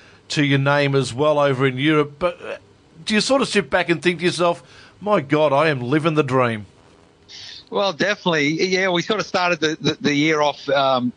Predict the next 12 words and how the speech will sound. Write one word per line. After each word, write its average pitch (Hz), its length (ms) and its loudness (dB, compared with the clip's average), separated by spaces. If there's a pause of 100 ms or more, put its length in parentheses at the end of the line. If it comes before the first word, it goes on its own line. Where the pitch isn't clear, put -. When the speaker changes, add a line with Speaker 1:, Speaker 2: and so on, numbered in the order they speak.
(300)
Speaker 2:
in 143 300 0
Dubai 151 380 0
doing 147 160 -4
a 135 40 -8
twenty-four 139 460 -2
hour 131 180 2
race, 147 220 0
so 160 140 -4
that 156 160 0
was 139 120 -10
pretty 139 280 -6
exciting. 135 520 -2